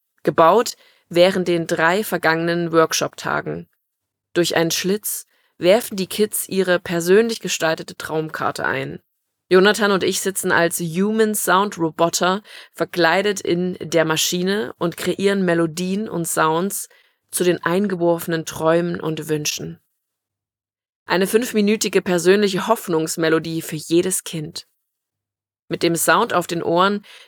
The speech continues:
driften die Kinder in eine andere Welt ab. Für kurze Zeit sind sie nicht im Krieg, sondern im Land der Träume und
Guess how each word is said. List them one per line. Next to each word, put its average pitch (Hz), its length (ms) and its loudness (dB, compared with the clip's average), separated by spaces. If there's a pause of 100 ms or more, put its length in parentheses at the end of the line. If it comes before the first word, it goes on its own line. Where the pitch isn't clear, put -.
driften 214 400 0
die 180 80 0
Kinder 196 400 0
in 170 80 -2
eine 160 240 -2
andere 170 380 -4
Welt 156 320 -2
ab. - 240 -12 (760)
Für - 140 0
kurze 220 360 4
Zeit 202 440 2 (240)
sind 175 200 -2
sie 175 120 0
nicht 190 340 2
im 180 160 -2
Krieg, 202 480 -8 (400)
sondern 170 300 -2
im 170 120 0
Land 180 300 2
der 175 100 -2
Träume 175 640 2
und 165 220 -6